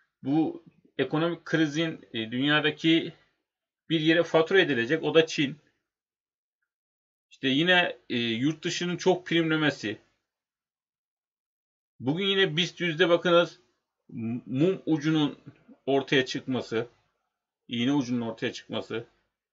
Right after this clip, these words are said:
E, yükselen hisselerimiz var ama bakıyorsun bir kısmında böyle iyi gitmiş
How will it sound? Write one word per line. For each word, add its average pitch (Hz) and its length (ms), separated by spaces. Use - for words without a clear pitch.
E, 110 100
yükselen 143 640
hisselerimiz 190 680
var 185 240
ama 139 340
bakıyorsun 170 800
bir 151 240
kısmında 160 640
böyle 151 240
iyi 165 220
gitmiş 160 420